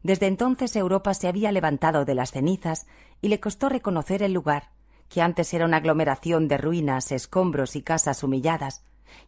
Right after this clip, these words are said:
y ahora estaba reconstruido, rodeado de viñedos y campos de lavanda, resplandeciente en la más luminosa estación del año. Incluso el cementerio gozaba de prosperidad.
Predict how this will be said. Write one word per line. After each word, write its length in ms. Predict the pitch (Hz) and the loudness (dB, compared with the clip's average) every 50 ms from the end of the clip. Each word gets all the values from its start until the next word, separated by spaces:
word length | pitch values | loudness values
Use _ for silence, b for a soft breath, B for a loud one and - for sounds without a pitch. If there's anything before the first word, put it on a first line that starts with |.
| b | b
y 60 | 170 | 4
ahora 200 | 165 170 180 180 | 4 6 6 4
estaba 300 | 180 - - 190 170 170 | 4 2 2 2 2 2
reconstruido, 800 | 160 156 139 - 151 143 - - - 165 196 208 165 147 139 - - b b b b b b b | 2 0 0 0 0 0 0 -2 -4 -2 -2 -2 -2 -4 -6 -8 -12 b b b b b b b
rodeado 460 | 190 196 180 202 214 233 220 233 226 | 2 4 4 4 4 2 2 2 2
de 140 | 196 202 170 | 2 2 2
viñedos 600 | 170 160 156 175 190 190 170 180 160 - - 156 | 2 2 2 4 2 2 2 0 0 0 -2 -6
y 60 | 143 | -4
campos 480 | - - 160 165 160 - - 139 135 | 0 2 2 2 2 0 0 -2 0
de 120 | - 156 143 | 0 0 0
lavanda, 560 | 143 139 139 165 175 160 135 131 127 - - b b b b b b b b | 2 2 2 2 0 0 0 -2 -6 -8 -10 b b b b b b b b
resplandeciente 840 | - 202 196 - 208 202 190 180 185 - - 233 262 254 220 - 220 | -4 -4 -2 0 0 2 2 0 0 0 0 2 2 2 2 2 0
en 60 | 208 | 0
la 100 | 190 170 | 0 2
más 200 | 156 156 160 - | 2 0 0 2
luminosa 500 | 170 165 147 143 143 156 165 165 - 156 | 2 2 4 4 4 4 4 2 0 -2
estación 520 | 139 127 - 143 135 - - 170 160 151 139 | -2 -2 -2 -4 -4 -2 0 0 0 2 2
del 120 | 139 131 | 0 0
año. 300 | 123 120 117 123 120 - _ _ - - _ _ _ _ _ _ _ _ - | -2 -4 -8 -10 -12 -14 _ _ -20 -20 _ _ _ _ _ _ _ _ -14
Incluso 400 | 156 160 - 180 175 - 180 170 | -14 -8 -4 -4 -2 0 0 -2
el 60 | 147 | 0
cementerio 580 | - 175 160 160 156 - 185 202 233 254 247 | 2 2 4 2 2 2 2 2 2 2 0
gozaba 400 | - 175 - - 160 151 147 151 | 0 0 -2 0 0 2 2 2
de 100 | 139 147 | 2 2
prosperidad. 640 | - - 147 - - 160 127 139 131 131 131 131 | 0 -2 -4 -4 -2 -2 -2 -2 -2 -4 -6 -10